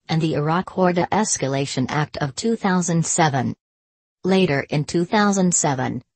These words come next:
Obama sponsored an amendment to the Defense Authorization Act to add safeguards for personality disorder military discharges. This amendment passed the full Senate in the spring of two thousand eight.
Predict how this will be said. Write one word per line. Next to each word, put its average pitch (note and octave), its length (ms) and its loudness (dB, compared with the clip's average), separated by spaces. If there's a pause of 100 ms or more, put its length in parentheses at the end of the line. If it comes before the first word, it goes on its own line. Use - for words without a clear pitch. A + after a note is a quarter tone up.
Obama F3 500 2
sponsored D#3 520 0
an D3+ 140 2
amendment D3 580 -2
to D#3 120 -2
the D3 100 0
Defense E3+ 500 -2
Authorization C#3+ 960 0
Act - 300 -4
to - 200 -2
add D#3+ 240 0
safeguards C#3+ 960 -2
for D3+ 160 -2
personality D#3 800 0
disorder D#3 520 0
military D#3 640 0
discharges. D3+ 880 -2 (440)
This G3+ 260 2
amendment E3+ 580 0
passed E3 400 -2
the D#3 80 -2
full F#3 320 0
Senate F3+ 340 2
in G3 160 2
the F3+ 80 2
spring D3+ 400 0
of C3 180 -4
two A3+ 220 -2
thousand E3+ 540 0
eight. C3+ 340 -2